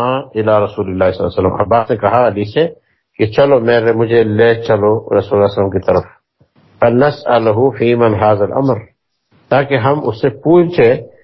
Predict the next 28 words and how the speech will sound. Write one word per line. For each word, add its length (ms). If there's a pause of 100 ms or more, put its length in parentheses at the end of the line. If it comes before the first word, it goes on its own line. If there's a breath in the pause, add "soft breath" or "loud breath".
(240 loud breath)
کہ 80
یہ 200
جو 220
امر 300
ہے 180
خلافت 440
کا، 60
یہ 360 (440)
کون 320
سنبھال 520
لے 180
گا، 120 (240)
کس 200
کو 320
چھوڑ 280
کے 120
جا 220
رہے؟ 240 (680)
ان 220
کان 320
فینا 640
علمنا 380
ذلک، 440
اگر 360
ہمارا 380
حق 300
بنتا 400
ہے 60